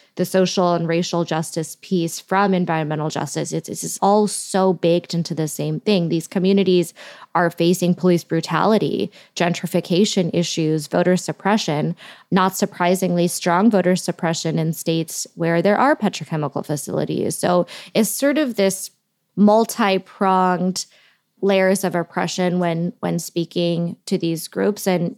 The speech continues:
even more reason to create the platforms to really uplift and, and have them lead to share their stories. And for People Over Plastic, our, our goal is to just set up the infrastructure <laughs> for them to be able to do that.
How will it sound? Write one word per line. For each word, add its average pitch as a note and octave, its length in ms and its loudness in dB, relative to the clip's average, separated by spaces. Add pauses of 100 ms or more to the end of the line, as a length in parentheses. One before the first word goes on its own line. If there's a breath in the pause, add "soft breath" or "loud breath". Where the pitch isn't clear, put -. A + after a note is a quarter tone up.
(140)
even F#3+ 320 4
more F#3 280 4
reason F3 520 0
to E3+ 460 0
create E3+ 340 -2
the F3+ 80 -2
platforms D#3+ 800 -2
to - 140 -2
really G3 300 4
uplift E3 540 -2
and, D#3 240 -2
and E3+ 240 -2
have A3+ 280 0
them G#3+ 280 4
lead G3+ 400 4
to F#3+ 80 -2
share E3+ 280 0
their D#3+ 160 -2
stories. F3 480 -2
And - 200 -4 (560 soft breath)
for G#3+ 120 0
People A3 280 2
Over F#3 180 2
Plastic, F3+ 540 -2
our, E3 280 -2
our F#3 120 0
goal F#3 220 4
is F3 160 0
to F3 120 -4
just - 340 -10
set F#3 200 0
up F#3+ 100 0
the - 160 -2
infrastructure G#3+ 800 0
<laughs> - 20 2
for B3 200 2
them A3 240 2
to G#3 100 0
be F#3+ 160 4
able F3 220 2
to F3 180 -4
do F3 220 0
that. E3 320 0